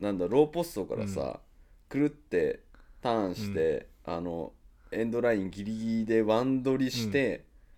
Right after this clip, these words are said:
Speaker 2: うん。
Speaker 1: で、反対側からダンクに行くじゃん。
Speaker 2: はいはいはいはいはい。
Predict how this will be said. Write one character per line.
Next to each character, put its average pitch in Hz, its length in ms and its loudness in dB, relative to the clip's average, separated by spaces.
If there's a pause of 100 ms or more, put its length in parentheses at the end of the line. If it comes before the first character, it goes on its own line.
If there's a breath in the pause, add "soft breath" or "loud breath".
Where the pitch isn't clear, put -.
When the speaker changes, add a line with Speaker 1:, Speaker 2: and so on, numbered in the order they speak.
(240 soft breath)
Speaker 2:
う - 20 2
ん。 - 0 -
Speaker 1:
で、 117 60 2
反 339 400 2
対 339 260 6
側 311 240 4
か 254 140 0
ら 202 100 4
ダ 180 180 2
ン 180 120 4
ク 113 120 -4
に 90 140 -2
行 82 80 -8
く 95 200 -8
じ 127 60 4
ゃ - 20 10
ん。 127 80 10
Speaker 2:
は 110 40 2
い 104 40 0
は 107 180 0
い 98 60 -2
は - 0 -
い 95 40 -6
は 101 160 -6
い 95 380 -8
は 90 120 -12
い。 92 60 -18